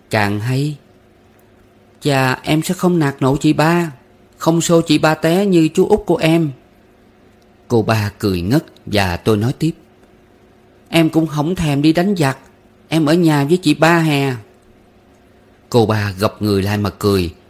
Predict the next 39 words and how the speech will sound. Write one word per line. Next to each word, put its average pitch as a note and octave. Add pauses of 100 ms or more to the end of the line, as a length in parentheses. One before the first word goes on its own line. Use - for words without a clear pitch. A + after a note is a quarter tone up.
(140)
cười G#2
đến C3
đỏ A2
mặt B2
tía C#3+
tai, A2 (420)
khiến C3
tôi A2+
nhột F#2
nhạt, F#2 (220)
không E3
biết F#3
mình G#2+
đã A#2+
nói C#3
bậy A2+
điều A2
gì. G#2 (1300)
Một F#2+
lát C3
sau G#2
đó A2
cô A#2
ba G2+
hết B2+
cười F#2
rồi F2+
ngồi F2
phệt E2+
xuống C#3
bãi F#2
cỏ, F2 (540)
níu B2+
tôi G#2+
ngồi F2+
xuống B2+
theo. G#2 (1300)
Bấy A#2
giờ G2